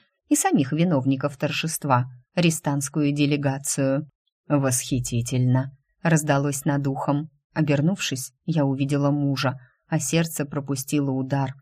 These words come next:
Он был одет в строгий костюм с удлинённым сюртуком,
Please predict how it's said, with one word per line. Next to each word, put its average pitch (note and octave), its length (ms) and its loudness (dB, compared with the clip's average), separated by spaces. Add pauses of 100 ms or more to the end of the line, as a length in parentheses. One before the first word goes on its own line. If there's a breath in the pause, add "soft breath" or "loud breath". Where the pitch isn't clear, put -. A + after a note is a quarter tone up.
(340)
Он E3 160 6
был D3 160 2
одет C#3 260 0
в - 60 -12
строгий C#3+ 400 -2
костюм C#3+ 480 -4
с - 100 -10
удлинённым C#3 640 2
сюртуком, C3+ 680 -2